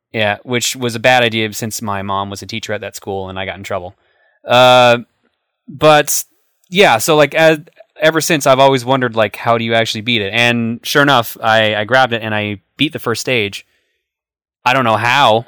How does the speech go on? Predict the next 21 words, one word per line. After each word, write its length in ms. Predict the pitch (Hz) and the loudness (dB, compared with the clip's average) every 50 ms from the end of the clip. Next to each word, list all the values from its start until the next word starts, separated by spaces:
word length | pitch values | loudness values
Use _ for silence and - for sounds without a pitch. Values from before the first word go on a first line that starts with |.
| _ - | _ -4
I 500 | - 107 110 110 110 107 107 107 104 120 _ _ _ _ _ - | 0 2 2 2 2 2 0 -2 -6 -10 _ _ _ _ _ -10
figured 240 | - - 120 113 | -6 -4 -2 0
that 120 | 110 110 110 | 2 4 4
out 120 | 110 107 | 2 2
as 80 | 104 - | 0 -4
a 60 | - | -8
kid, 360 | - - 123 117 104 101 104 - _ _ _ _ _ | -6 -2 -2 -2 -2 -4 -8 -18 _ _ _ _ _
'cause 120 | - - 107 | -16 -14 -12
it 40 | |
was 100 | 104 101 | -12 -10
just 140 | 104 110 - | -12 -12 -12
a 40 | 104 | -14
pain 180 | - - 117 117 | -10 -8 -8 -6
in 60 | 113 | -6
the 120 | 107 104 | -4 -4
ass 200 | 107 117 123 - | -2 -2 -2 -4
to 40 | 120 | -6
do 140 | 101 107 107 | -8 -10 -10
as 80 | 104 | -10
an 60 | 95 95 | -12 -10
adult. 380 | 92 104 113 110 101 101 - | -4 -2 -2 0 -2 -4 -8